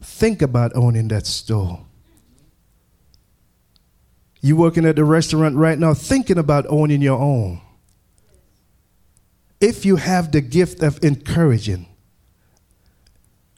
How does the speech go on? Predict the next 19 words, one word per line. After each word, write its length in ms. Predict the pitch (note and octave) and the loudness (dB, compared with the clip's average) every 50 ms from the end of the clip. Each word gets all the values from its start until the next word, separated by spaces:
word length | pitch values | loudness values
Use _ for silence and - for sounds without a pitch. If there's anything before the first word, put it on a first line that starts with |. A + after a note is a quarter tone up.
| - _ | -6 _
encouragement, 760 | F3 E3 D3+ C#3+ - - E3 E3 D#3+ C#3+ C3+ C3+ C3+ B2+ C3 - - | 0 0 0 0 -2 0 2 2 2 0 0 -2 -2 -2 -2 -2 -2
encourage 640 | G3 F#3+ - - - - G3+ A3 G3 D#3 C3+ - - | -2 -2 -2 -4 -4 -2 0 0 0 0 0 -2 -2
others. 640 | - D#3 D#3+ C3+ A#2 G#2+ G2 - - - - - - _ _ _ _ _ _ _ _ _ _ _ _ _ _ _ _ _ | 0 0 0 0 -2 -4 -4 -6 -10 -12 -12 -14 -18 _ _ _ _ _ _ _ _ _ _ _ _ _ _ _ _ _
Do 160 | - G3+ A#3+ A#3 | -2 0 0 0
the, 80 | G3+ | -2
do 220 | D#3 D3+ E3+ A3 A3+ | -4 -2 -2 0 2
the 120 | G3 F#3 | 2 0
best 360 | D3+ C#3 F#3 G#3+ G#3 - - | 0 2 0 0 0 -2 -2
that 180 | F3 D#3 - - | -4 -2 -2 -2
you 60 | E3+ | -4
can. 460 | E3 - F#3+ G3 G#3 F#3 B2 G2+ F#2+ - _ _ _ _ _ _ _ _ _ _ _ _ _ _ _ _ _ _ _ _ _ _ _ _ _ _ _ _ _ _ _ _ _ _ _ _ _ _ _ _ _ _ _ _ _ _ _ _ _ _ _ _ _ _ _ _ _ _ _ _ _ _ _ _ _ _ _ _ | -2 -2 -2 -2 -2 -2 -4 -6 -8 -14 _ _ _ _ _ _ _ _ _ _ _ _ _ _ _ _ _ _ _ _ _ _ _ _ _ _ _ _ _ _ _ _ _ _ _ _ _ _ _ _ _ _ _ _ _ _ _ _ _ _ _ _ _ _ _ _ _ _ _ _ _ _ _ _ _ _ _ _
And 160 | E3 D#3+ D3+ | 0 0 2
this 240 | D3+ G3 A3 - - | 2 0 0 0 -2
is 120 | E3+ D3+ | 0 2
our 200 | E3 D#3 D#3 D3+ | 2 2 2 2
text 380 | C#3+ - - D#3+ D3+ - - - | 0 0 -2 -2 -2 -2 -4 -4
for 120 | - C#3+ | -2 0
the 120 | B2+ B2 A#2+ | 0 0 0
day. 380 | A2+ B2 B2+ C3 A#2+ - - | 0 0 0 0 -2 -6 -14